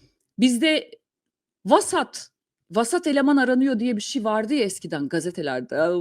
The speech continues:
ne kadar yaşlı mıyım, neyim bilmiyorum. Hatırlıyorum, hatırlayanlarınız vardır. Vasat eleman aranıyor diye. Yani vasat altı bir oluşum. Orta Doğu'da ne var? Fabrika mı var? Yani varsa da çok az var. İş gücü mü var? Ne yapıyorlar yani? Hani herkese yetecek kadar.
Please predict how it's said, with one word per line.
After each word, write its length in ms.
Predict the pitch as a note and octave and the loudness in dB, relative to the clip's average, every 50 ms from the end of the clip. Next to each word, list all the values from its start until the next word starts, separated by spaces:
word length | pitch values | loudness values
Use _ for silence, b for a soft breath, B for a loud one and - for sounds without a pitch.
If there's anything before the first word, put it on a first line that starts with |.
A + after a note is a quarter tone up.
| E3+ E3 | -4 -4
ne 160 | F3+ F3+ F3+ | -6 -6 -4
kadar 180 | F#3 F3+ F3 E3+ | -2 0 0 0
yaşlı 380 | E3 D#3+ D#3+ E3 - - G3 | 0 0 -2 -4 -6 -8 -6
mıyım, 240 | F#3 F3+ F3 D#3 E3 | -6 -6 -6 -6 -4
neyim 280 | E3+ F3 E3+ E3 D#3+ E3 | -4 -4 -4 -4 -4 -6
bilmiyorum. 360 | F3 E3+ F3+ E3+ D#3+ D#3+ D#3 | -8 -6 -4 -4 -4 -4 -6
Hatırlıyorum, 440 | E3+ - - F3+ F3+ F#3+ F#3 E3+ D#3+ | -8 -6 -4 0 2 2 2 2 2
hatırlayanlarınız 760 | D#3+ D#3+ - F3 E3+ E3+ E3+ E3+ E3+ E3+ E3 E3+ F3 D#3 F3 | 0 -2 -2 0 2 4 4 2 2 -2 -2 -2 -2 -2 -2
vardır. 440 | F3 F3 F3+ F3+ D#3+ F3 G#3 - b b b b b b b - | 0 0 0 -2 -4 -6 -8 -8 b b b b b b b 2
Vasat 380 | F#3+ G3 G3 - A#3+ A#3+ - | 2 2 4 2 0 0 4
eleman 360 | - F3 F#3 F3+ F3+ F#3 F3+ | 6 6 6 6 6 4 4
aranıyor 480 | E3+ D#3+ E3 D#3+ E3 E3+ D#3+ D3 C#3 B2 | 4 4 4 4 4 2 2 2 2 0
diye. 220 | - C3 C3 C3 C3 | -2 -4 -2 -2 4
Yani 380 | C3+ F#3+ A#3 C4+ C#4 A#3+ - b b b b b _ _ _ _ _ | 8 8 8 10 8 6 2 b b b b b _ _ _ _ _
vasat 340 | E3+ G#3 G#3+ - F4+ F#4+ F#4 | 6 6 6 6 4 4 4
altı 520 | D4+ A3 E3 E3 D#3+ - A3 A#3 F4+ F#4+ - _ _ _ _ _ _ _ | 2 0 0 -2 -2 -2 -2 -2 -2 -2 -8 _ _ _ _ _ _ _
bir 140 | F3 F#3+ D3+ - | -2 0 4 8
oluşum. 600 | G#3+ C4 C#4 D#4 - - - F#3 D#3 F3 B3+ - _ - | 10 10 12 10 10 8 2 0 -4 -4 -8 -10 _ 0
Orta 320 | F3 F3 - - G#3+ G#3 | 0 0 2 0 0 2
Doğu'da 240 | G#3+ G#3+ G#3+ G#3+ A#3 | 4 4 4 4 4
ne 140 | B3+ F4+ G4+ | 4 6 6
var? 140 | F4+ A3 F#3 | 6 4 4
Fabrika 500 | - - G3+ G3+ F#3+ A#3 D#4 - E4 D#4+ | 2 2 2 2 2 2 2 4 4 4
mı 140 | C4+ F3+ | 4 2
var? 260 | C3 - - - - - _ _ | 0 -6 -10 -12 -16 -20 _ _
Yani 220 | - C#3+ C#3 C#3 | -4 -4 -2 0
varsa 320 | A3 C4 A#3 A3+ - G3+ G3+ | 2 2 0 0 -2 -2 -4
da 100 | D#4+ D#4+ | -4 0
çok 200 | - F#4 F4+ D4 | 2 2 4 4
az 280 | D4 A#3 F#3 D3+ D3 | 4 2 2 0 -2
var. 180 | D3 B2+ A#2 B2+ b b b b b b b | -4 -4 -4 -6 b b b b b b b
İş 260 | - D4+ F4 - E4+ | 6 6 6 6 4
gücü 240 | E4 D#4+ A3+ B3+ A#3+ | 2 2 2 2 0
mü 140 | G3+ F3 D3 | -2 -2 -4
var? 220 | C#3 C3+ C3 C#3+ | -4 -4 0 4
Ne 60 | F#3+ | 8
yapıyorlar 640 | D4+ F4 F4 E4+ - C4 A#3 F#3+ D#3+ D#3 C3+ B2+ B2+ | 8 8 6 4 0 0 0 2 2 0 0 0 -2
yani? 280 | C3 B2+ A#2+ A2+ A#2+ | -4 -6 -6 -6 -4
Hani 140 | C3 C#3+ D3 | -4 -2 2
herkese 440 | D#3+ F#3+ G3 F#3 - E3+ C#3 D#3 D#3 | 4 4 4 4 0 -4 -4 -2 -4
yetecek 400 | C#3+ C#3 D3 C#3 C#3 C#3 - _ | -4 -4 -8 -10 -10 -12 -14 _
kadar. 260 | - C3+ C3 C3 | -12 -12 -12 -12